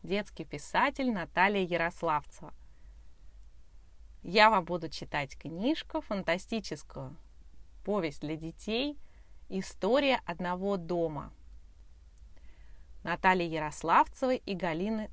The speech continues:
Захватовой. Глава шесть. Находка. На следующий день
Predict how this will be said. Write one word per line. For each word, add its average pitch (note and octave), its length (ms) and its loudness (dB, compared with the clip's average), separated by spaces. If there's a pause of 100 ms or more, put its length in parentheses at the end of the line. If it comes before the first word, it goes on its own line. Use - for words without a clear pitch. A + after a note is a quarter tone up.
Захватовой. - 720 -10 (480)
Глава E3+ 520 2 (200)
шесть. - 640 -8 (300)
Находка. - 680 -2 (1600)
На F3 60 -4
следующий D4 520 4
день E4+ 340 6